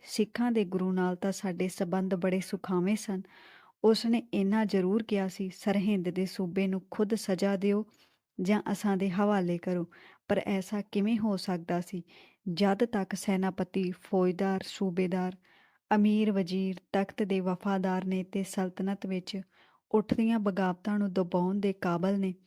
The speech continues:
ਉਹਨਾਂ ਨੂੰ ਸਜ਼ਾ ਕਿਵੇਂ ਦਿੱਤੀ ਜਾਏ?" ਸ਼ਾਇਦ ਗੁਰੂ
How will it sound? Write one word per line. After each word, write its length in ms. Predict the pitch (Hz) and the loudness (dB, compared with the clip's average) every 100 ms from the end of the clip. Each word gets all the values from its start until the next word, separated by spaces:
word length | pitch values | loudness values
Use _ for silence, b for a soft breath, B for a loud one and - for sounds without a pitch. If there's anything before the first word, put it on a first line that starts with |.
| b b _ _ _ _ _ _ 226 | b b _ _ _ _ _ _ 2
ਉਹਨਾਂ 260 | 208 208 214 | 4 6 4
ਨੂੰ 120 | 214 | 4
ਸਜ਼ਾ 340 | - 190 196 | 2 4 4
ਕਿਵੇਂ 360 | 202 214 196 220 | 2 0 2 2
ਦਿੱਤੀ 300 | 214 - 190 | 0 -2 -2
ਜਾਏ?" 240 | 185 180 175 B B B B | -2 -2 -6 B B B B
ਸ਼ਾਇਦ 440 | - 247 208 190 185 | -2 2 2 2 2
ਗੁਰੂ 320 | 196 190 | 2 2